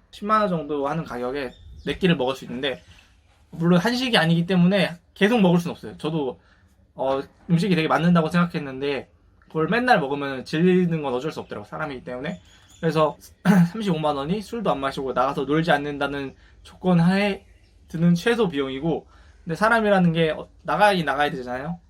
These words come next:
뭐든 사야 되고, 뭐도 다른 것도 먹어야 되고,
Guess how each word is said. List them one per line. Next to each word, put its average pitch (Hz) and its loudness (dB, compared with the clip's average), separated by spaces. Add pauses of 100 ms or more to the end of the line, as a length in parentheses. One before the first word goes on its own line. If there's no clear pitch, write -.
(100)
뭐든 143 -8
사야 185 2
되고, 139 -4
뭐도 135 -6
다른 180 -2
것도 175 -4
먹어야 127 -2
되고, 131 -4